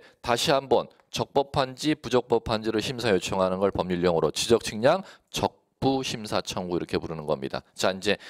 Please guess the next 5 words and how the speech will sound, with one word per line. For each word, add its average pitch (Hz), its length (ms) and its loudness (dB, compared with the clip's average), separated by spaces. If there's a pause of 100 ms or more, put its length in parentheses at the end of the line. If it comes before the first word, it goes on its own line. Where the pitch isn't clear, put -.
(320)
지방 185 400 2
지적위원회죠. 151 1000 2 (200)
그럼 165 120 -2
지방 180 380 2
지적위원회 151 480 2